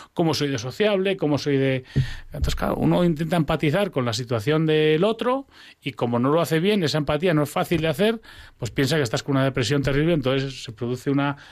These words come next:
una, una sobredosis de llamadas y llamadas y llamadas, ¿no? Entonces, lo que conseguimos, el efecto que conseguimos inicial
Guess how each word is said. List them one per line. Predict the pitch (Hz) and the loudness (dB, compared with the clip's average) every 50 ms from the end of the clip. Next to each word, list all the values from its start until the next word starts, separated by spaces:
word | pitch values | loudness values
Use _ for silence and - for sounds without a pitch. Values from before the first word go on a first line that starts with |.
| - - - - - - - | -20 -20 -20 -20 -20 -14 -10
una, | 135 131 131 120 | -6 -4 -4 -4
una | - 131 131 139 131 | -2 -2 -2 0 0
sobredosis | - 156 143 127 120 123 139 143 - 170 156 | 2 2 2 2 2 2 0 0 0 -2 0
de | 151 143 123 | 0 2 2
llamadas | 113 113 123 151 156 170 156 139 - 156 | 2 0 0 -2 -2 -4 -4 -6 -4 -4
y | 143 | -4
llamadas | 131 117 127 139 139 139 - - | -6 -6 -6 -6 -6 -6 -4 -4
y | 143 | -4
llamadas, | 131 123 120 120 123 123 - - | -4 -4 -4 -4 -6 -6 -8 -8
¿no? | 151 165 165 - - - - - - - - - | -10 -10 -10 -12 -18 -20 -18 -18 -18 -18 -12 -8
Entonces, | - 131 113 147 156 175 170 175 | -6 -4 0 2 2 2 2 2
lo | 185 170 | 0 0
que | 143 | 0
conseguimos, | 143 139 - 127 123 131 156 175 165 - 156 | 0 -2 -2 -2 -2 0 0 0 0 0 -2
el | 139 123 | -2 -2
efecto | 117 - - 147 139 180 | -2 -4 -4 -4 -2 -2
que | 160 175 | 0 0
conseguimos | 170 135 151 165 170 170 165 131 143 | 0 0 0 0 0 0 0 0 -2
inicial | 156 156 147 - - 185 185 175 143 135 | -2 -2 -2 0 -2 -2 -2 -2 -2 -6